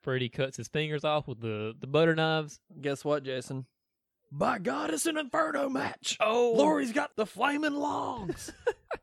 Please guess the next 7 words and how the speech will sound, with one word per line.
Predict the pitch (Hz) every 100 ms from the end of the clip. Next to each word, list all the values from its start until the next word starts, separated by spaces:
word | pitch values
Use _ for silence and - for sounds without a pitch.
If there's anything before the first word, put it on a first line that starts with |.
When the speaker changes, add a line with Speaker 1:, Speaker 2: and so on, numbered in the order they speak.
| _ - - _ _ _ _ -
Speaker 2:
So, | 160 170 185 185 160
yeah, | 147 233 175 113 _ 143
Jason | 131 180 - 156
loses | 139 185 196 196
some | 165 135 123 117
digits | 262 190 - -
here. | 139 165